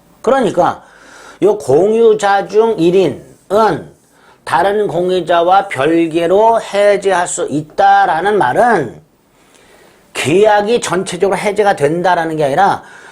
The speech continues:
동시에 할 필요는 없다라는 의미입니다. 갑 해지할 수 있죠.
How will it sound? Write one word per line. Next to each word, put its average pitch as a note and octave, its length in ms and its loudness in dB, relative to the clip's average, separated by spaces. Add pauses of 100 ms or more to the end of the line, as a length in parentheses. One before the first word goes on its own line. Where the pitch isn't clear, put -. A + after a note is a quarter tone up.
(480)
동시에 C4 840 0
할 G#3 360 -2
필요는 A3 320 -4
없다라는 E3+ 960 0
의미입니다. A#2 440 -10 (1300)
갑 C4 240 -2
해지할 C4+ 500 -2
수 B3 160 -10
있죠. G#2+ 520 -12